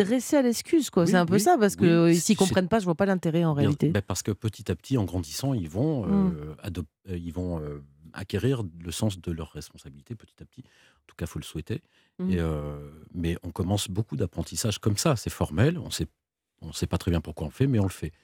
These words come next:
Speaker 2: Et petit à petit, on va remplir donc cette forme de l'excuse de, de, de quelque chose
Speaker 3: De sens,
Speaker 2: d'authentique,
Speaker 3: quoi.
Speaker 2: de sens.
Speaker 3: Et Eudes, on a tous croisé des personnes qui demandaient pardon tout le temps, euh,
Speaker 2: Ah.
Speaker 3: pour un rien,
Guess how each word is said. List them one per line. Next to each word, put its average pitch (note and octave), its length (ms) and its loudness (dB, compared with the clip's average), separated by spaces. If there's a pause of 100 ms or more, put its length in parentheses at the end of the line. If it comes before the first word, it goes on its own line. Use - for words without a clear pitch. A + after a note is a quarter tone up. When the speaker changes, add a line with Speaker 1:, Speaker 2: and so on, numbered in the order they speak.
(160)
Speaker 2:
Et E2 80 -10
petit - 360 -4
à - 40 0
petit, - 140 0
on A2+ 60 4
va F2+ 120 4
remplir G#2 560 4
donc D#2 220 -4
cette - 180 -4
forme G2+ 380 0 (400)
de F2+ 80 0
l'excuse B2 480 -2
de, F2 200 -2
de, E2 220 -8
de D#2+ 560 -14
quelque F2 240 -8
chose G#2+ 160 -4
Speaker 3:
De F#3 100 6
sens, F#3+ 140 0
Speaker 2:
d'authentique, A3+ 300 2
Speaker 3:
quoi. D#3+ 220 -2
Speaker 2:
de F#2 100 -6
sens. - 400 -8 (240)
Speaker 3:
Et G3 180 4
Eudes, G#3+ 200 2
on F3+ 120 2
a F3+ 100 2
tous - 380 -2
croisé F#3 260 0
des F#3 60 0
personnes F3+ 300 -2
qui F#3+ 120 -4
demandaient E3 380 2
pardon E3 460 -2
tout - 140 -6
le D#3+ 40 -2
temps, E3 340 0
euh, C3 240 0 (120)
Speaker 2:
Ah. G#2 180 2
Speaker 3:
pour E3+ 140 4
un F#3 80 4
rien, G3+ 260 4